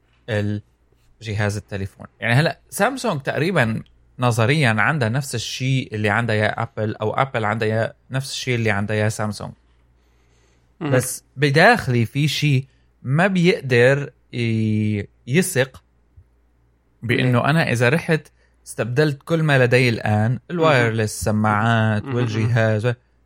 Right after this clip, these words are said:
Speaker 1: بسامسونج إنه رح تكون عندي نفس الإكسبيرينس. رح يكون في عندي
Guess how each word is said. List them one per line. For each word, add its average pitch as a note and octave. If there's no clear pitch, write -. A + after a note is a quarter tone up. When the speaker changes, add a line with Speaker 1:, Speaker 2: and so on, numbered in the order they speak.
Speaker 1:
بسامسونج D#3+
إنه A2+
رح A2+
تكون D3+
عندي C3+
نفس A#2+
الإكسبيرينس. -
رح C3
يكون -
في E3
عندي B2+